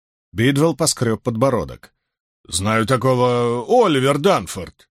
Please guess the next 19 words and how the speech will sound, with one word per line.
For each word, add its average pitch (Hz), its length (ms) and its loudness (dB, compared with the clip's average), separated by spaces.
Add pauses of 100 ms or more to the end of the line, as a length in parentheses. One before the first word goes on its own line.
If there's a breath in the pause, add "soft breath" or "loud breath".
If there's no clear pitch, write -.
(100)
портовый 220 500 2
инспектор 107 520 -4
в - 60 -14
Чарльстауне. 98 1000 -2 (200)
С - 140 -4
ним 226 220 2
случались 165 760 0
кое-какие 127 500 2
трения, 151 600 0
когда 127 320 2
мы 226 180 0
завозили 170 500 2
припасы 147 460 0
через 139 340 -2
порт. - 460 -10 (640)
А 180 140 2
в - 40 0
чем 143 180 0
дело?» 76 400 -6